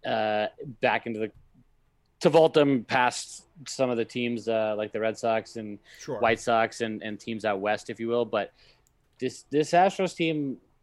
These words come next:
Speaker 1: <clears throat> put it behind them. They're the real deal. They had the playoff run last year. This is not, this is no fluke.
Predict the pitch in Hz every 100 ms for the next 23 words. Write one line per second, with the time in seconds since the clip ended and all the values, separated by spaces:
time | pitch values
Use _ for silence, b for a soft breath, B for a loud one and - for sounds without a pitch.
0 | _ - 170 - - - 151 156 151 180
1 | 151 113 123 135 147 143 151 143 113 117
2 | 117 120 127 127 131 131 131 123 131 143
3 | 120 113 107 110 120 113 120 123 120 _
4 | 117 - 123 120 123 - 143 135